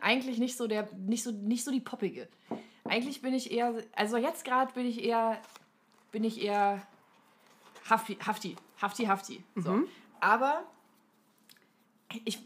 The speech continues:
Speaker 1: ich, ich öffne mich diesem ganzen Thema immer mehr. Durch Michelle, weil Michelle ist eine ganz Poppige. Und jetzt, jetzt höre ich auf einmal auch Harry Styles und mein
Speaker 2: Mhm.
Speaker 1: Hintergrundbild ist Harry Styles. Äh, und, ähm, ich, ich möchte nicht, ich, ich kann es nicht akzeptieren, dass Harry Styles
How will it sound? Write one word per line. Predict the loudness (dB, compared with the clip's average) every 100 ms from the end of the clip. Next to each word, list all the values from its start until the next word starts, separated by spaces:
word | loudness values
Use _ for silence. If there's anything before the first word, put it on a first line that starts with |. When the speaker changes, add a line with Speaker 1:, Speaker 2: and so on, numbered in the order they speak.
| -8
Speaker 1:
ich, | -8 -8 -6
ich | -2 0
öffne | 0 -2 -2
mich | -2
diesem | -4 -4 -2
ganzen | -2 -2 -4
Thema | 0 0 0
immer | 0 0
mehr. | -2 -6 -10 -20 -20 -10
Durch | -2 -2 0
Michelle, | 0 0 0 0 0
weil | 0 0
Michelle | 0 0 -2 -4
ist | -6 -4
eine | -4
ganz | -4 -4
Poppige. | -6 -4 -6 -10 -18 -20 -2
Und | 2 2
jetzt, | 2 -2 -12 -14 -4
jetzt | 4 4 4
höre | 2
ich | 2
auf | 0
einmal | 2 4 4
auch | 4 2 2
Harry | 0 0
Styles | 0 0 0 0
und | 2
mein | 4
Speaker 2:
Mhm. | 4
Speaker 1:
Hintergrundbild | 4 0 0 -4 -4 -6
ist | -4
Harry | -4 -4
Styles. | -2 -2 -2 -4 -10 -18 -20 -20 -20 -12 0
Äh, | 4 4 2
und, | 2 0 -2 -2
ähm, | 0 0 -2 -6 -14 -20 -10
ich, | -8 -8 -6
ich | 0
möchte | 0 -2 -2
nicht, | -2 -2 -10
ich, | -14 -10
ich | -10 -6
kann | -4 -4
es | -4
nicht | -8 -6
akzeptieren, | -6 -8 -6 0 0 -2 -10 -20 -20 -14 -4
dass | -2 2
Harry | 0 0
Styles | 0 2 2 -4